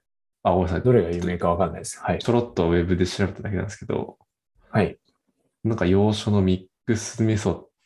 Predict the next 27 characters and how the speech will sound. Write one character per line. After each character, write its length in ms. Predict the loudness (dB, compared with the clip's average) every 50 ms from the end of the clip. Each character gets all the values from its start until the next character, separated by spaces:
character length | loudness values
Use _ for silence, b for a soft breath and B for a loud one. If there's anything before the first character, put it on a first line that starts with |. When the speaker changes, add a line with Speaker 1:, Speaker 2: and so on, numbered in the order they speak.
| _ -8
Speaker 1:
ド 120 | -6 -6
っ 180 | -6 -10 -12 _
て 100 | -4 -4
い 40 |
う 40 | -4
そ 140 | -2 0 2
の 100 | 4 4
ま 120 | 4 4 2
ま 60 | 0
の 40 | -2
タ 160 | -4 -6 -6
イ 80 | -6 -4
ト 120 | -4 -4
ル 100 | -4 -4
の 240 | -4 -4 -4 -6 -10 _ _ _ _ _ _ _ _ _ _ _ _ 0
Speaker 2:
は 120 | 2 2
い。 160 | 2 0 -4 -10 _ _ _ _ 0
Speaker 1:
本 140 | 2 2 2
が 200 | 2 0 0 0
あ 40 |
り 120 | 0 0 0
そ 220 | -2 -4 -4 -4
う 40 | -4
な 100 | -4 -6
雰 180 | -6 -6 -6 -6 -6 -6
囲 20 | -8
気。 240 | -10 -12 -12 -12